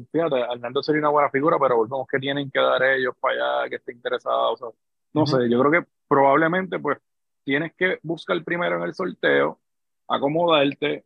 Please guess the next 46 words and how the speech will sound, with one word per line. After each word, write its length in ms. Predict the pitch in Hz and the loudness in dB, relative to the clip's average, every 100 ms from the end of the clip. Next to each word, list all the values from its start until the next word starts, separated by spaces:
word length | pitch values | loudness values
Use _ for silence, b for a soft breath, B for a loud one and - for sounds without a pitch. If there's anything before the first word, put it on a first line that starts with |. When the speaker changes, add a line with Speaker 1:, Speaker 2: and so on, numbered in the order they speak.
| _ | _
Speaker 1:
y 320 | 131 143 143 | -6 -2 0
de 180 | 143 139 | 2 2
ahí 640 | 139 135 135 156 185 196 | 2 2 0 -2 -2 -2
en 200 | 196 190 | -2 -4
adelante, 640 | 190 190 190 214 226 202 | -6 -6 -6 -8 -8 -12
pues, 420 | 180 160 151 151 147 | -6 0 4 6 4
buscar 460 | 127 131 135 - 131 | 2 -4 -4 -2 0
la 100 | 143 | 2
manera 320 | 160 160 180 | 0 0 -2
de, 200 | 180 147 | -2 -4
de, 320 | 123 123 123 | -4 -6 -4
de, 160 | 113 123 | -6 -6
de 140 | 120 117 | 0 0
bregar 240 | 117 113 | 2 0
esos 180 | - _ | -4 _
cambios. 400 | 156 170 135 110 | -4 0 0 0
Entonces, 360 | 107 113 147 123 _ _ _ | -2 0 0 0 _ _ _
eh, 200 | 127 127 120 _ _ _ _ | 0 0 -2 _ _ _ _
a, 300 | 131 131 127 | 0 2 2
a, 60 | 135 | 2
y, 380 | 139 143 139 135 | 0 -2 -4 0
y 40 | 135 | 2
a 80 | 127 | 2
veces, 240 | 131 170 | 0 -4
pues, 140 | 180 180 | -6 -4
en 340 | 180 170 147 | -4 -4 -4
el 80 | 139 | -2
caso 140 | 139 | -4
de 60 | 147 | -4
San 200 | 170 165 | -6 -4
Germán, 460 | 170 165 160 165 170 | -2 0 0 0 0
lo 220 | 156 143 | -2 -2
que 40 | |
ha 60 | 120 | -4
sido 200 | 135 143 | -4 -4
con 160 | 139 | -4
Eddie, 500 | 135 139 139 139 139 | -8 -6 -6 -4 -2
lo 160 | 131 123 | -2 -2
que 160 | 127 123 | 0 -2
es 60 | |
la 120 | 131 | -2
fanaticada, 840 | - 139 139 135 131 135 135 131 131 | -4 -4 -4 -4 -4 -4 -4 -4 -4
lo 120 | 127 | -6
que 60 | 123 | -10
ha 60 | |
sido, 400 | - 131 135 139 | -10 -6 -6 -6